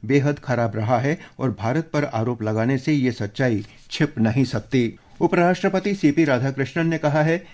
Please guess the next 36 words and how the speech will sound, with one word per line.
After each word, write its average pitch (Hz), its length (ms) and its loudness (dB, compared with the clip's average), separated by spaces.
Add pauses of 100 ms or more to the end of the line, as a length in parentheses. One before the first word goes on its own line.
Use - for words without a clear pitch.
(120)
कि 151 80 2
सामुदायिक 135 640 2
भावना 135 360 0
और 135 200 -4
धार्मिक 120 440 -2
सद्भाव 117 420 -2
के 131 120 -4
साथ 131 260 0
समाज 120 400 -4
के 143 100 -4
विकास 117 460 -2
और 120 200 -4
भलाई 107 320 0
के 131 140 -2
लिए 127 280 0 (280)
एक 175 180 2
साथ 180 180 -2 (100)
मिलकर 127 260 -2
काम 104 220 -2
करना 107 240 -2
होगा। 110 460 2 (280)
वे 131 120 4
कल 131 200 0
तिरुवनंतपुरम 120 760 -2
में 127 220 -2 (240)
एलएमएस 143 480 2
Church 123 180 0
compound 120 500 0
में 143 120 2
एक 120 200 -2
सभा 123 280 -4
को 135 160 -2
संबोधित 113 540 -2
कर 139 140 0
रहे 110 240 0
थे। 110 280 -2